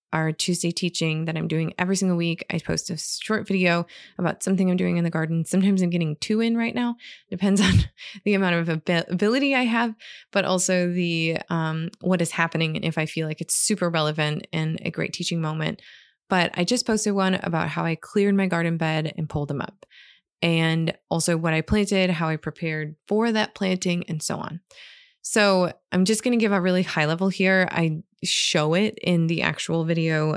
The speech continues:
in the online community, which you can join the online community at any point for as little as thirteen dollars a month. There's always a link in the show notes if you decide to join. But basically what I do is I pull it all up.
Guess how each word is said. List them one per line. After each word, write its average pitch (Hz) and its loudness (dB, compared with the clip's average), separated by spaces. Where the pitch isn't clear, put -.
in 160 2
the 156 0
online 151 0
community, 160 -2
which 156 -4
you 170 -4
can 180 4
join 202 2
the 196 0
online 175 0
community 170 -2
at 160 -4
any 190 2
point 190 0
for 180 0
as 170 2
little 170 0
as 170 -2
thirteen 180 -2
dollars 185 0
a 208 0
month. 180 0
There's 175 -2
always 170 -2
a 185 -6
link 185 -2
in 190 -2
the 180 -2
show 175 -4
notes 160 -2
if 170 -6
you 170 0
decide 160 -2
to 151 -4
join. - -6
But 202 0
basically 240 2
what 220 4
I 214 4
do 180 2
is 175 -2
I 175 2
pull 180 0
it 175 4
all 165 2
up. 156 -2